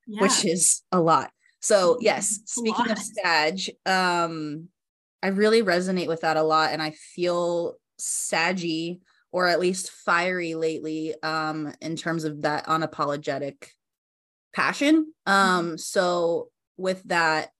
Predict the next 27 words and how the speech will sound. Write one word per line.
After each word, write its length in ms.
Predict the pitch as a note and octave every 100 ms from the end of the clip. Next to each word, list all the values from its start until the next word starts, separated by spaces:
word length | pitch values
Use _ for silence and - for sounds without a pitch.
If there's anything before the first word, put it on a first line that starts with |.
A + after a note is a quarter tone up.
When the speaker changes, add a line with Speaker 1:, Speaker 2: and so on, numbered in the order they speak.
| _ -
Speaker 1:
travel 340 | - F#3 F3+
has 120 | F3 -
always 560 | D3+ E3+ F3+ F3+ F3+
been 580 | - E3+ E3 E3 E3 E3 -
a 80 | E3
passion 460 | E3+ D#3+ E3 G3
of 140 | G3+ G#3+
mine. 580 | A3+ A#3 A#3+ C4 C4 - _ _ _ _ _ _ -
I 80 | F#3+
just 200 | F#3 -
haven't 280 | E3+ F3 F3
had 160 | F3+
the 60 | D#3+
time 420 | - D#3+ D#3+ E3+
or 140 | D#3
resources. 1080 | D3+ D#3+ D#3 G3 G3+ - C#4+ D#4 D#4+ D#4 - _ _ _ _ _ -
Um, 880 | F#3 F3 F3 E3+ D#3+ D#3 D3+ D3+ G3 _ -
but 520 | F#3 F3+ F3 - - -
now 640 | E3+ E3+ G#3 F3+ E3 D#3+
it's 280 | - E3+ -
like, 260 | D#3+ C#3+ -
there's 360 | E3+ E3 E3 E3+
no 360 | D#3+ D#3 D#3+
fucking 400 | D#3+ E3 E3 F3+
excuse. 840 | F3+ F#3 - D#3+ D#3 F3 A3 - - _ _ -
Speaker 2:
Mm-hmm. 80 | A#3
Speaker 1:
So 520 | F#3+ E3 E3 D#3+ E3